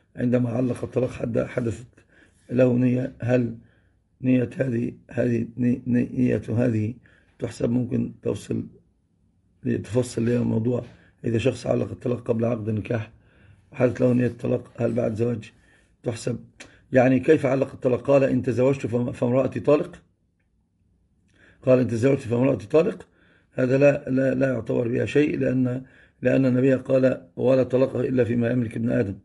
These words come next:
لا طلاق إلا فيما يملك ابن آدم، فهو لا يملك ذلك. إن كان معنى، معنى السؤال إن الأخت مش مبينة،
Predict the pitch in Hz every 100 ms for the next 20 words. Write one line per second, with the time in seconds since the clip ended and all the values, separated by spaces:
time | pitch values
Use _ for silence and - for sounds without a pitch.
0 | - 113 131 131 120 110 123 123 110 117
1 | 113 123 98 95 _ _ _ _ _ -
2 | 127 143 143 147 127 123 143 104 - _
3 | _ _ _ - 113 - 135 127 135 127
4 | 117 - - - 120 135 131 123 - 139
5 | 131 123 123 - 117 127 - 120 104 117
6 | 120 131